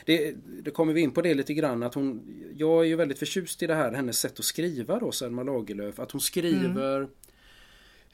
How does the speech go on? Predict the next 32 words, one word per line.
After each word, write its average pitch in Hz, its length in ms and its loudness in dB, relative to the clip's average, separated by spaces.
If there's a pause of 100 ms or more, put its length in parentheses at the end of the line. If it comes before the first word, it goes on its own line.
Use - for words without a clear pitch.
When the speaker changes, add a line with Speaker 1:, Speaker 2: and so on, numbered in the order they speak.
(240)
Speaker 1:
<clears throat> 175 60 4
hon 180 100 6
skriver 160 360 4
kapitel 135 800 -2
som 135 640 0
små 139 320 0
noveller. 143 600 -2 (1200)
Eh, 117 520 -4
och 139 140 -2
jag, 143 120 0 (460)
jag, 143 260 -4 (160)
åh, 160 260 -4
jag 127 120 -6
tycker 139 220 -8
jättemycket 131 440 -10
om 131 160 -6
det 117 60 -8
här 98 220 -8 (240)
sättet - 480 -8
att - 220 -14
skriva 120 640 -4
på 143 120 -8
det 123 140 -4
sättet. - 880 -10 (520)
Att 123 300 -8
varje 131 360 -4
Speaker 2:
Mm. 185 100 -4
Speaker 1:
kapitel 147 640 -8
är 123 240 -4
nästan 113 520 -6
som 123 200 -8
små 120 220 -8